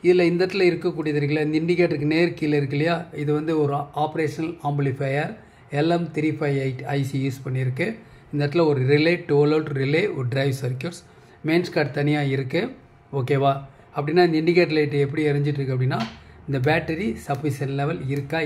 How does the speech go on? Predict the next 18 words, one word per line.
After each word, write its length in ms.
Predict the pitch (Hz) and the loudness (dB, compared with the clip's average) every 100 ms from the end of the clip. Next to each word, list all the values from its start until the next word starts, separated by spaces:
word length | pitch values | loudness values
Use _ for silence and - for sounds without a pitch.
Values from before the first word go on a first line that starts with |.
| 127 | 0
இல்லையான்னு 380 | 131 131 143 135 | 0 0 -2 -2
பார்க்கறதுக்காக 520 | 127 123 123 120 135 202 254 - - - | -2 -2 -4 -4 -2 -4 -8 -18 -20 -10
இந்த 120 | 139 135 | -2 0
எல் 100 | 143 151 | 2 2
இ 20 | |
டி 80 | 135 | 2
எரிஞ்சிட்டு 300 | 131 123 120 | 0 -2 -4
இருக்கு. 180 | 123 127 - - - - - - | -8 -8 -12 -20 -20 -20 -18 -10
இப்போ 200 | 139 147 139 | -2 -2 4
charge 260 | 156 165 151 | 4 4 -2
பண்ணணும்னா 320 | 143 139 143 147 | -4 -2 -2 -2
நம்ம 160 | 135 | -2
என்ன 120 | 139 143 | -2 -2
பண்ணணும்னா, 340 | 139 131 135 170 | -2 -4 -4 -4
இந்த 120 | 147 131 | -4 -2
மெயின்ஸ் 240 | 135 131 - | -2 -4 -4
கார்டு 200 | 135 127 | -4 -4
இருக்கு. 200 | 120 156 | -4 -4